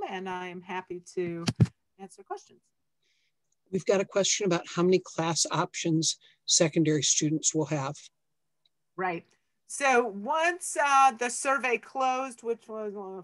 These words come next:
Speaker 1: first week in May, I, I, uh, if I remember correctly, we were able to access those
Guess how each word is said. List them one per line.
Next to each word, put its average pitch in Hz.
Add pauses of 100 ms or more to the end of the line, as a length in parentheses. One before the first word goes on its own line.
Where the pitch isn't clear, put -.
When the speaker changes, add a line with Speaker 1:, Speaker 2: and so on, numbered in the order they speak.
Speaker 1:
first 185
week 202
in 196
May, 220
I, 214
I, 190
uh, 190
if 180
I 196
remember 196
correctly, 196
we 196
were 190
able 202
to 180
access 185
those 185